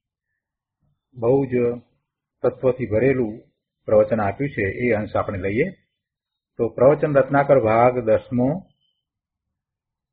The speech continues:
પાના નંબર અઢાર, ગાથા ત્રણસો બોતેર, ભાવાર્થ ઉપરનું પ્રવચન. આત્માને રાગાદિક ઉપજે છે, તે પોતાના જ અશુદ્ધ પરિણામ છે.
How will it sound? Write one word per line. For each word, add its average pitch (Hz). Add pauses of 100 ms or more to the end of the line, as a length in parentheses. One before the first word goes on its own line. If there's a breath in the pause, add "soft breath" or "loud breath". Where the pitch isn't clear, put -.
(600)
પાના 120
નંબર 127
અઢાર, 120 (2250)
ગાથા 113
ત્રણસો 113
બોતેર, 135
ભાવાર્થ 107
ઉપરનું 104
પ્રવચન. 98 (3750)
આત્માને 165
રાગાદિક 147
ઉપજે 143
છે, 151
તે 147
પોતાના 131
જ 165
અશુદ્ધ 127
પરિણામ 110
છે. -